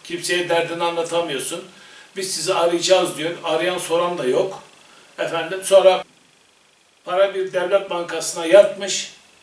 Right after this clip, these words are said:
Efendim işte senin haberin on gün sonra oluyor. Parayı almaya gidiyorsun.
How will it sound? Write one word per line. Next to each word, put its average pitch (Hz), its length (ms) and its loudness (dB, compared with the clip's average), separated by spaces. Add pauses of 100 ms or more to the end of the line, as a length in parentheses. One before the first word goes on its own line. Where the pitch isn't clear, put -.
(720)
Efendim 180 400 -6
işte 185 180 -4
senin 185 260 0
haberin 185 380 0
on 190 240 0
gün 175 120 -2
sonra 175 360 2
oluyor. 170 320 2 (580)
Parayı 175 320 4
almaya 185 320 4
gidiyorsun. 190 520 -2